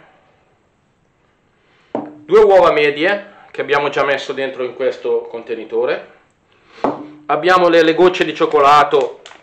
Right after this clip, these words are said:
ne servirebbero cento, io ne ho solamente settanta, ma van bene, no, comunque. Un baccello di vaniglia che abbiamo già mischiato assieme allo zucchero. Il bicarbonato,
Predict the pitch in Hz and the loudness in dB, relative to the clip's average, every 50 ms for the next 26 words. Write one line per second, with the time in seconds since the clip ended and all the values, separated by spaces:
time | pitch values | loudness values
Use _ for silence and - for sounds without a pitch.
0 | _ - - - - - - - - - - - - - - - 139 156 156 156 | _ -20 -20 -20 -20 -20 -20 -20 -20 -20 -20 -20 -20 -20 -20 -8 -4 -2 -2 0
1 | 185 185 180 175 196 202 202 202 202 190 175 - - 170 165 147 135 147 151 160 | 0 0 0 2 0 0 2 0 0 0 -2 -2 -2 -2 -2 -2 -2 -4 -4 -4
2 | 165 165 156 151 139 - - 147 143 143 147 151 151 151 143 - - 139 - - | -4 -4 -2 -2 -2 -2 0 0 0 0 0 -2 -4 -4 -4 -6 -8 -10 -12 -6
3 | - 127 123 123 120 - 139 147 - 131 147 143 131 120 123 120 120 117 113 110 | -4 -2 -2 -2 -4 -6 -4 -2 -2 0 0 0 0 0 -2 -2 -2 -4 -8 -10
4 | 110 - 120 120 113 113 107 - - 143 180 - - - - _ _ _ _ _ | -10 -12 -12 -10 -10 -10 -8 -4 -2 -2 -2 -4 -6 -16 -20 _ _ _ _ _
5 | _ _ _ _ _ _ _ _ _ _ _ _ _ _ _ _ _ _ _ _ | _ _ _ _ _ _ _ _ _ _ _ _ _ _ _ _ _ _ _ _
6 | _ _ _ _ _ _ _ _ _ _ _ _ _ _ _ _ _ - 170 202 | _ _ _ _ _ _ _ _ _ _ _ _ _ _ _ _ _ -8 -6 -2
7 | 226 214 208 202 196 208 214 214 196 202 190 190 180 175 165 165 160 160 160 156 | 2 4 4 4 4 2 0 0 2 0 0 0 0 0 0 0 -2 -2 -2 -2
8 | 175 202 220 220 - - - _ _ _ _ _ _ _ - 160 151 147 156 160 | 0 0 0 -2 -4 -10 -16 _ _ _ _ _ _ _ -4 -4 -4 -2 0 0
9 | 156 156 151 151 147 143 131 - - - 117 - 160 160 160 151 135 139 131 - | 0 0 0 0 -2 -2 -4 -6 -8 -10 -4 0 0 0 0 0 -4 -8 -12 -8
10 | - 160 151 143 143 - 147 139 - - 151 143 135 127 127 123 123 - _ _ | -4 -2 0 0 0 0 -4 -4 -4 -4 -4 -4 -4 -4 -8 -12 -14 -18 _ _
11 | _ - 127 127 120 117 117 117 120 113 - - 147 180 208 - - - _ _ | _ -10 -8 -6 -6 -6 -8 -12 -16 -16 -12 -8 -8 -8 -8 -8 -14 -20 _ _
12 | _ _ _ _ _ _ _ _ _ _ _ _ _ _ _ _ _ _ _ _ | _ _ _ _ _ _ _ _ _ _ _ _ _ _ _ _ _ _ _ _
13 | _ _ _ _ _ _ - 202 214 185 233 220 220 208 202 202 196 190 190 185 | _ _ _ _ _ _ -12 -12 -8 -8 -8 -4 0 2 2 2 2 2 2 2
14 | 185 185 180 170 - 170 151 131 120 - - | 2 2 0 0 0 0 -2 -2 -2 -8 -14